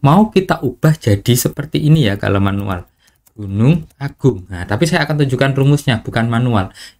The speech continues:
Jadi yang besar cuma huruf G sama huruf A. Biasanya kalau nama kan gitu ya. Jangan manual, capek.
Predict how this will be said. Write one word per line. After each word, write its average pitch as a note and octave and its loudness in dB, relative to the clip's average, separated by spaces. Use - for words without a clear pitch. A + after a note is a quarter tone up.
Jadi C3 2
yang E3 4
besar D3 2
cuma C3 -2
huruf A2 0
G C3 6
sama A#2+ 0
huruf G#2+ -2
A. G#2+ -6
Biasanya A#2 -4
kalau A2+ -6
nama G#2+ 0
kan D#3 2
gitu - -2
ya. F2 -2
Jangan G2+ 2
manual, A2+ 2
capek. G#2+ -4